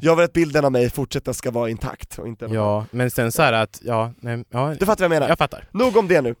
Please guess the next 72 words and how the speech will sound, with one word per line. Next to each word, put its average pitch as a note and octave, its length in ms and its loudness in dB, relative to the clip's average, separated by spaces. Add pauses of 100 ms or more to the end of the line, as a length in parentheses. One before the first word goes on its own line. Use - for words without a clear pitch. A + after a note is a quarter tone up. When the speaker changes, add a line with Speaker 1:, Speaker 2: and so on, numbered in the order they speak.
Speaker 2:
Då E3+ 100 4
går G3+ 80 4
vi F#3 60 0
vidare. F3+ 340 4
Då E3 260 2
har E3 160 4
vi D3+ 100 2
en D3+ 140 2
fråga C#3 280 0
här C3+ 300 0
från, G#2 560 0
eh, G2+ 200 2
Speaker 1:
Ska G2+ 80 4
inte G2+ 100 2
jag - 140 2
få - 80 -18
ta - 180 -6
en? - 100 -14
Speaker 2:
Jo, D3 120 4
okej, G#2 200 -6
kör F2 160 -8
inte. - 240 -16
Speaker 1:
Ja. A#3 340 -8 (560)
Speaker 2:
Jag, B2+ 160 4
jag D3 100 4
är D3 40 2
så C#3+ 120 0
van C3 320 4
att F#2 40 0
läsa F#2 220 -2
frågor. G2+ 540 -2
Speaker 1:
Ja, D#3 280 2
jag F3 120 2
tycker A#3 200 -4
vi A3 80 -4
kan G#3+ 120 2
ta G#3 160 4
den G3 80 4
här F3+ 100 4
direkt. E3 240 2
Jag C#3+ 100 -6
tycker D#3 200 -4
vi C#3+ 140 -4
går C3+ 160 0
in B2 100 0
på B2 120 -4
det A2+ 60 -2
här A2+ 100 -6
nu. G#2 140 -8
Speaker 2:
Okej. G2+ 240 -6 (140)
Speaker 1:
Anton G3 440 2
undrar, A#2+ 320 0
jag D3+ 80 2
vet D#3+ 120 -2
inte D3+ 120 -2
om C3+ 80 -4
du C#3 60 2
har C3+ 60 2
skickat D3 280 -10
in C#3 60 -6
den A#2+ 100 -2
här A#2+ 60 -2
själv, A#2 320 -4
Anton. A2+ 320 -8
Speaker 2:
Det - 80 -8
kanske A#2+ 240 0
är - 20 4
jag B2+ 120 4
som - 80 -4
har G#2+ 80 2
gjort G#2+ 100 -4
det. F#2 160 -4